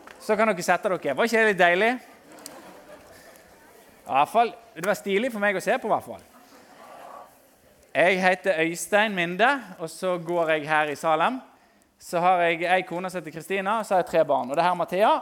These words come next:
og så har jeg Hanna og Esther. Og Mathea, hun skal få lov til å hjelpe meg med denne pila. Du kan få lov til å sette den der, så blir ikke den så tung for deg.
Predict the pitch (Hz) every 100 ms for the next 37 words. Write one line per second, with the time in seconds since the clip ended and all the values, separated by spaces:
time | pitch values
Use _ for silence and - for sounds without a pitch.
0 | - 165 175 165 156 143 147 156 131 117
1 | - 101 - - _ _ _ _ _ _
2 | _ _ _ - 180 196 208 220 - -
3 | - 180 233 - 175 180 185 175 165 180
4 | 170 127 - 143 156 156 165 127 113 -
5 | _ _ _ - 165 190 185 139 - -
6 | - 135 117 113 147 156 147 - 147 147
7 | 117 - 92 -